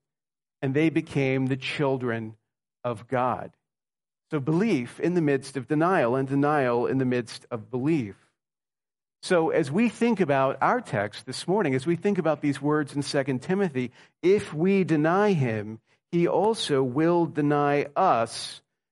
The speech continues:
There are two things, two points to consider. One is the danger of denial. And the other is the gift of acceptance. So we're gonna look at the danger of denial and then the gift of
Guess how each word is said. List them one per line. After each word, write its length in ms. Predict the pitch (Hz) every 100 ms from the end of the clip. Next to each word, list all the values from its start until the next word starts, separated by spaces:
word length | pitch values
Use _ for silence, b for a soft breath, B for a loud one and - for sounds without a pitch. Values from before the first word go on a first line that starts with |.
| _
There 120 | - 151
are 80 |
two 640 | 151 - - 190 196 165 143
things, 640 | - 190 156 104 92 -
two 240 | - 180 151
points 760 | - 180 170 123 107 - - _ _ _ _
to 60 | -
consider. 680 | 143 131 - 160 120 92 - _ _
One 260 | 135 190 220
is 200 | 175 165
the 100 | 170
danger 500 | 170 165 165 147 139
of 120 | 113
denial. 560 | 143 156 208 120 90 - _ _ _ _ _ _ _ _ _ _ _ _ _ _ _
And 120 | 143
the 120 | 147 165
other 400 | 214 208 156 135
is 300 | 147 147 135
the 100 | 143
gift 440 | 147 151 143 -
of 100 | 139
acceptance. 640 | 123 - 143 117 - 98 - _ - - _ _ _ _ _ _ _ _
So 80 | -
we're 60 | 175
gonna 100 | 208
look 100 | 196
at 80 | 175
the 60 |
danger 440 | 147 185 220 220 185
of 100 | 139
denial 520 | 160 185 185 156 143
and 120 | 160
then 120 | 165
the 60 | 156
gift 520 | 131 170 170 170 - -
of 440 | 135 143 135 127